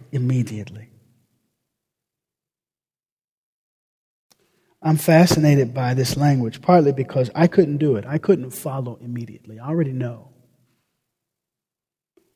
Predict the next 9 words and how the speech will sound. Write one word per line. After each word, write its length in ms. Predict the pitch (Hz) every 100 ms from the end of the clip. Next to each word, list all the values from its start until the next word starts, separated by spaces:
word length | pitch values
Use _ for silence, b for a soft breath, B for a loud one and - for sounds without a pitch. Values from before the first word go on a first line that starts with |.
| _ _ -
And 80 |
I'm 120 | 135 127
fascinated 760 | 160 160 160 143 135 123 113
because 500 | 123 - 123 117 -
I 100 | 131
can 160 | 127 127
hardly 320 | 135 139 143
believe 480 | 131 135 147 135 -
they 400 | 143 143 117